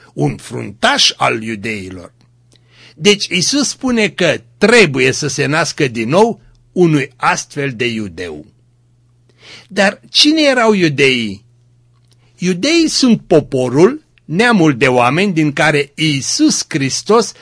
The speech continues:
și-a luat trupul său omenesc, trupul de carne și oase, dar fără păcat.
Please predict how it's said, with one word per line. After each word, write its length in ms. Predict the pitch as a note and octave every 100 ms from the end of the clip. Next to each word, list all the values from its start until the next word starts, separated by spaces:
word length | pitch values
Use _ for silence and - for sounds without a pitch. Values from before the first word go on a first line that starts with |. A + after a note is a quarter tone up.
| -
și-a 340 | - - D#3 D3
luat 420 | C3 F3 F#3+ - -
trupul 420 | - F#3 G3 - C#3
său 440 | - F3+ E3 -
omenesc, 760 | F3 E3 C#3+ D#3 D3 - - - _ - _
trupul 440 | E3 F#3 D#3 D3
de 260 | A#2 B2 A2+
carne 440 | - E3 F3+ E3 C#3+
și 180 | - B2+
oase, 540 | A2 G#2+ - F3+ G#3 _ -
dar 240 | B2 C#3
fără 340 | - G#2 A2 G#2+
păcat. 580 | G3 G3+ - - -